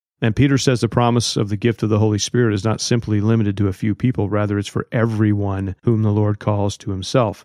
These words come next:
That means if we are called, which John six forty-four clearly reveals that we are called by the Father to Jesus, where Jesus says, "No one can come to me unless the Father who sent me draws him, and I will raise him up on the last day."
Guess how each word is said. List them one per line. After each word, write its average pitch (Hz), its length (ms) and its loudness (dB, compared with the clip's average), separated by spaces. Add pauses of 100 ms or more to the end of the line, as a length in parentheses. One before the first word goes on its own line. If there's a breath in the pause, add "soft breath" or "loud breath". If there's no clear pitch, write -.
(100)
That 110 180 0
means 113 220 2
if 98 120 -2
we 110 120 0
are 107 80 0
called, 113 540 0 (260)
which 120 240 -2
John 110 320 0
six - 280 -6
forty-four 113 580 -2
clearly 117 400 0
reveals 107 760 0
that 104 160 -4
we 107 200 -4
are 131 280 0
called 107 300 -4
by 101 160 -4
the 95 260 -8
Father 104 460 0
to 110 160 -4
Jesus, 117 580 -2 (320)
where 120 140 2
Jesus 113 400 0
says, 107 240 0
"No 110 160 2
one 123 160 2
can 110 160 -2
come 123 240 0
to 110 100 -2
me 104 180 0
unless 104 280 0
the 104 80 -6
Father 110 340 0
who 104 140 -2
sent - 260 0
me 110 100 -2
draws 107 380 0
him, 101 160 -6
and 101 100 -2
I 107 60 0
will 101 160 -2
raise 104 240 0
him 110 80 -6
up 101 160 -4
on 104 60 -2
the 98 80 -2
last 101 280 -6
day." 131 280 0